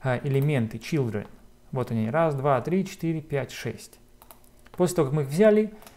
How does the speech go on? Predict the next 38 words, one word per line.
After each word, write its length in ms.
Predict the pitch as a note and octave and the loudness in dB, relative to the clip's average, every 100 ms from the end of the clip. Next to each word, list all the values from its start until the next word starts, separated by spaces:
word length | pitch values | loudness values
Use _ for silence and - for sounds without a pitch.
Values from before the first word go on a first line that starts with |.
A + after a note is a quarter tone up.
| - | -4
мы 120 | D#3+ | 0
берем 200 | D3+ E3 | 2 2
самый 340 | C#3 E3 D3+ D3 | 2 2 2 0
первый 260 | E3+ D3+ | 0 2
элемент, 320 | D3+ F#3 G3+ D3+ | 2 4 4 4
доллар, 360 | G3 F#3+ F#3+ - - | 4 2 0 -8 -14
чтобы 220 | - D3 | -2 0
проверить, 340 | C#3+ C#3+ D3 C3 | 4 4 4 2
что 160 | - | -2
все 160 | C3 D3 | -4 2
работает, 460 | D3 D3 C#3+ C3 - - - - | 4 4 2 0 -8 -18 -20 -6
и 80 | A3 | -2
показываем 680 | G#3+ C#3+ D3 B2 C3 A#2+ A#2 - - - - | 2 4 4 4 2 0 -4 -14 -20 -20 -4
его 260 | C3+ E3 | 2 6
детишек, 580 | C#3 A#2 - A2 - - - - - - | 6 2 -6 -8 -10 -16 -20 -20 -20 -6
то 120 | C3 | -2
есть 300 | B2 - - - | -2 -6 -14 -12
children's. 600 | - D3 A#2+ G#2 G2+ - - - - - - - - - - - - - | -2 0 0 -2 -6 -12 -20 -20 -20 -20 -20 -20 -20 -20 -20 -20 -16 -4
И 60 | E3 | -2
это 160 | F3 | 0
его 320 | D#3+ D#3 D3 E3+ | 0 0 0 0
детишки, 420 | D#3 G3+ G3 E3 | 2 0 0 -2
то 100 | C#3+ | -2
есть 140 | - | 0
его, 360 | C#3 D3 C3+ - - - - | 4 4 4 0 -16 -20 -12
а, 300 | - A#2+ A#2 | -4 0 0
встроенные 400 | A#2 - C#3+ C#3 | 0 2 4 4
элементы — 400 | C#3+ E3+ F3 E3+ | 2 2 2 0
это 320 | D#3 D3+ C#3 B2+ | -2 0 2 2
вот 280 | C3+ - - - - - - | 0 -2 -14 -20 -20 -14 -4
наличный 360 | C3 B2+ C#3+ D#3 | -2 -2 0 4
рынок, 280 | G3+ G3+ E3 | 6 4 2
Н 160 | C#3+ | 0
Б 100 | C3+ | 4
У 120 | F3 | 4
и 80 | F3 | 2
черный 300 | - D3 C3 | 0 0 0
рынок. 340 | C3 A2 A2 | 0 -2 -6